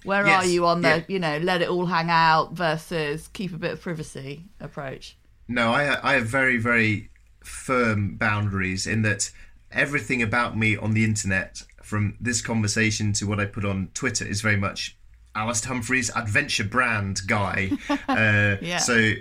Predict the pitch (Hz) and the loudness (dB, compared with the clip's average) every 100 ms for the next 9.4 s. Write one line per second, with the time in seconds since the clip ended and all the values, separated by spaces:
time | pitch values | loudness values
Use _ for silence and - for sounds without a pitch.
0 | - - 117 113 110 - 110 113 113 107 | -4 0 2 2 0 -2 -2 0 0 -2
1 | - - 98 - 101 107 98 98 101 90 | -6 -6 -8 -6 -4 -2 -2 -2 -4 -6
2 | - 113 104 101 98 95 - 107 92 101 | -4 0 0 0 0 -2 -2 -2 -2 -2
3 | 120 110 - - 117 107 113 117 104 104 | -2 -2 -4 -4 0 0 2 2 0 0
4 | 117 110 - 107 98 113 110 - - 165 | -2 -6 -4 -2 -2 -4 -6 -10 -6 -2
5 | 156 151 156 196 156 170 208 156 165 156 | -2 -2 -2 -2 -2 -2 -2 -2 -2 -4
6 | - 139 151 147 135 127 110 123 117 113 | -2 -2 0 0 2 2 2 2 0 -2
7 | 110 120 117 113 110 120 110 - 143 127 | 0 0 0 -2 -2 -4 -4 -2 -2 0
8 | 113 110 127 131 120 117 110 - - 113 | 0 0 -2 0 0 0 -2 -6 -4 -4
9 | 110 95 95 - | -4 -2 -2 -4